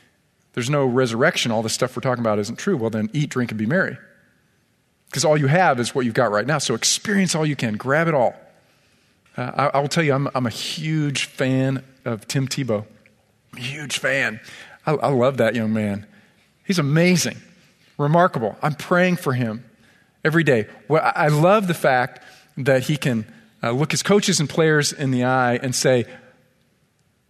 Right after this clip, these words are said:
"Football is just a game. The N F L is, it's a hobby." You know, it, it's a, he, he can stand there and say that to guys who live for Sunday.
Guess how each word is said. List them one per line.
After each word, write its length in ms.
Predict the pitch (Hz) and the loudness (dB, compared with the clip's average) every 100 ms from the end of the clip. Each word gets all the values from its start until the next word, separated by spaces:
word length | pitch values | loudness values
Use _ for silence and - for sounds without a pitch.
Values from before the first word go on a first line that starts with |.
| _ _ _ _ _ _ | _ _ _ _ _ _
"Football 300 | - 170 143 | -4 2 2
is 80 | 135 | 2
just 180 | 139 135 | 0 -4
a 60 | 123 | -2
game. 320 | 120 110 113 - _ _ _ _ _ _ _ _ _ _ _ _ | -2 -4 -8 -16 _ _ _ _ _ _ _ _ _ _ _ _
The 100 | 156 | 0
N 140 | 160 165 | 4 2
F 140 | 160 | 4
L 180 | 156 143 | 4 4
is, 180 | 135 - - | 2 -2 -8
it's 140 | 139 | -4
a 40 | 120 | -2
hobby." 400 | 117 135 120 104 - _ _ _ _ | -2 -2 -2 -6 -14 _ _ _ _
You 80 | 151 | 0
know, 60 | 160 | 2
it, 220 | 175 175 | 2 0
it's 160 | 180 - | 0 0
a, 360 | 165 - - | -2 -4 0
he, 200 | 165 185 | 2 4
he 120 | 190 180 | 2 2
can 140 | 170 | 0
stand 320 | - 214 233 | 0 2 4
there 60 | 196 | 4
and 80 | 170 | 4
say 200 | 190 185 | 4 4
that 260 | 180 156 - | 4 4 2
to 80 | |
guys 400 | 139 143 143 139 - - - | 4 4 4 2 -4 -10 -4
who 80 | |
live 420 | 147 147 185 214 185 | -2 4 6 6 2
for 140 | 190 | -2
Sunday. 600 | - - 147 135 101 120 | -2 0 0 0 -2 -6